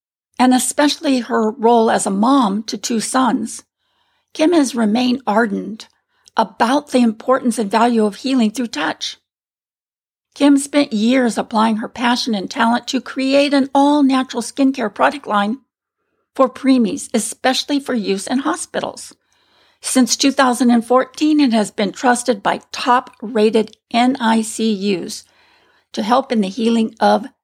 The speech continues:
preemies. Then, in November two thousand eighteen, Kim introduced her line of preemie skincare,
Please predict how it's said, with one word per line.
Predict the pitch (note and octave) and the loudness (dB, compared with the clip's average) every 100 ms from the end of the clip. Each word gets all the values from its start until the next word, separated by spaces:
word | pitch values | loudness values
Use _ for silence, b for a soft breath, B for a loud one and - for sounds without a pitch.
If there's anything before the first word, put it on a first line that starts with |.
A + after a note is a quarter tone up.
| _ | _
preemies. | - C#4+ G#3 F#3+ - - - _ _ _ b b b b b _ _ | -10 -4 -4 -4 -10 -14 -16 _ _ _ b b b b b _ _
Then, | A#3 B3 C#4+ C4+ F3+ - | -6 0 2 2 -2 0
in | A3 G#3+ | 0 4
November | B3 B3 C4 C4+ C4 A3 F3+ | 4 4 2 4 4 2 -2
two | - A#3+ | -4 -2
thousand | A3+ G#3+ G#3 G#3+ | 2 2 2 -2
eighteen, | G3+ G3 - D4+ C4+ C4 - | -2 -4 0 2 2 0 -4
Kim | - D#4 D4+ | 0 2 2
introduced | C#4 C4+ A3+ B3 A#3+ - | 4 2 2 0 -2 -4
her | A3+ G#3+ | -2 0
line | G#3+ A3 A3+ A#3+ | 2 2 0 -2
of | F#3+ F#3 A#3+ _ | -4 -4 -8 _
preemie | - B3+ C#4 C4 | -2 4 6 4
skincare, | A#3+ - C#4+ B3+ A#3+ F#3+ F#3+ | 0 0 2 2 0 -4 -4